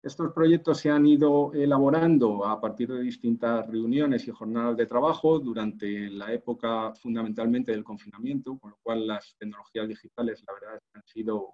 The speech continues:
eh, esenciales en que esto se haya podido llevar a cabo. Empezamos con una recolección informal de ideas allá por marzo, eh, y la preparación de grupos de trabajo en cuatro temáticas concretas, como eran salud e inclusión, ciudades circulares, medio ambiente y sostenibilidad,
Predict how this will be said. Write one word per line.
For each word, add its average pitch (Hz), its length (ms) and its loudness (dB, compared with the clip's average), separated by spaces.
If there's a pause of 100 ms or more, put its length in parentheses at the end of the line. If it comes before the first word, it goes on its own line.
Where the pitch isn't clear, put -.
eh, 101 140 -20 (100)
esenciales - 760 -6 (380)
en 98 140 -20
que 107 100 -18
esto - 180 -18
se 107 140 -10
haya 107 160 -8
podido 104 320 -8
llevar 104 260 -4
a 110 80 -6
cabo. 160 380 0 (500)
Empezamos 123 580 0
con 143 120 -2
una 143 100 0
recolección 131 720 -2
informal 127 640 0
de 123 80 0
ideas 120 680 -2
allá 113 240 -4
por 120 160 -2
marzo, 147 680 -2
eh, 113 420 -14 (220)
y 107 200 -16
la 110 140 -8
preparación 107 540 -6
de 120 80 0
grupos 117 320 -4
de 110 100 -6
trabajo 110 680 -4
en 104 300 -20
cuatro 113 580 -4
temáticas 110 600 -8
concretas, 151 640 -4
como 107 160 -10
eran 107 140 -6
salud 107 260 -8
e 110 60 -8
inclusión, 151 680 -4
ciudades 113 360 -8
circulares, 127 640 -4
medio 107 200 -8
ambiente 110 300 -8
y 107 40 -10
sostenibilidad, 120 840 -4